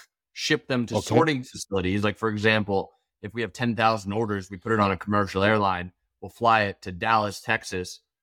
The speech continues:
Speaker 1: unpack it, and then ship the individual products out to all the customers. And we launched the platform in August of twenty nineteen. So right before covid became a thing. And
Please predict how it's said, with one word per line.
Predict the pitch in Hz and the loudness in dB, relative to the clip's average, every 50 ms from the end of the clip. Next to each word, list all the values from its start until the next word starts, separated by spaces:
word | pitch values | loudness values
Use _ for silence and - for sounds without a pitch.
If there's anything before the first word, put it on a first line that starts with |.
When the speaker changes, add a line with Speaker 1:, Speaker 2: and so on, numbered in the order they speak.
| _ _ - | _ _ -10
Speaker 1:
unpack | 113 127 131 127 113 123 113 117 117 117 - | -8 -6 -6 -6 -2 0 2 2 2 0 -2
it, | 110 101 85 | -6 -6 -6
and | 85 101 | -6 -6
then | 104 104 101 | -8 -8 -8
ship | - - 131 - _ - | -6 -6 -8 -8 _ -10
the | 98 101 92 | -4 -2 0
individual | 104 117 110 104 107 110 104 104 101 90 | 0 0 0 0 -2 -2 -2 -4 -6 -4
products | - - 107 107 107 101 - - | 0 2 4 4 4 2 -2 0
out | 98 92 87 - | -2 -2 -2 -2
to | - | -4
all | - 98 92 | -2 -2 -2
the | 87 92 | -2 -4
customers. | - - 190 220 - - - 123 98 80 - - _ - - _ _ _ _ _ _ _ _ _ | -2 0 0 0 0 -2 -8 -6 -6 -6 -8 -10 _ -20 -20 _ _ _ _ _ _ _ _ _
And | - - 123 127 123 123 123 123 120 120 113 - _ _ _ _ _ - | -2 2 4 4 6 6 4 4 2 0 -4 -6 _ _ _ _ _ -6
we | 127 131 | -4 -2
launched | 127 135 135 147 175 202 214 - - - - _ _ _ _ 107 | 0 2 4 4 6 4 4 2 -2 -10 -12 _ _ _ _ -8
the | 117 101 | -8 -4
platform | - 135 139 143 135 _ - 120 120 113 110 | 2 2 2 2 2 _ -4 -4 -2 -2 -2
in | 107 92 - | -6 -6 -2
August | 107 110 120 131 135 135 117 82 - - - - - - _ - | 2 4 4 4 4 4 0 0 -2 -6 -12 -14 -18 -20 _ -12
of | 107 95 | -12 -12
twenty | - - 120 113 110 107 | -6 -2 0 2 2 4
nineteen. | 104 101 98 95 85 - - 80 60 - - _ _ _ _ _ _ _ | 4 4 2 2 0 -4 -6 -8 -8 -8 -14 _ _ _ _ _ _ _
So | _ - 120 | _ -2 -2
right | 120 135 156 170 190 190 - | 0 2 4 4 2 2 2
before | - 165 - - 151 147 131 - | -2 -4 -4 -2 -2 -2 -2 0
covid | - 131 120 107 101 95 87 - _ _ _ | 2 2 2 2 2 -2 -4 -6 _ _ _
became | - 92 - 120 110 101 | -12 -6 -2 0 0 0
a | 92 | -2
thing. | - - 110 87 - _ _ _ _ _ _ _ _ _ _ _ _ | -4 -2 -4 -4 -4 _ _ _ _ _ _ _ _ _ _ _ _
And | - 110 123 120 117 113 110 107 101 | 0 4 4 6 4 4 2 0 -4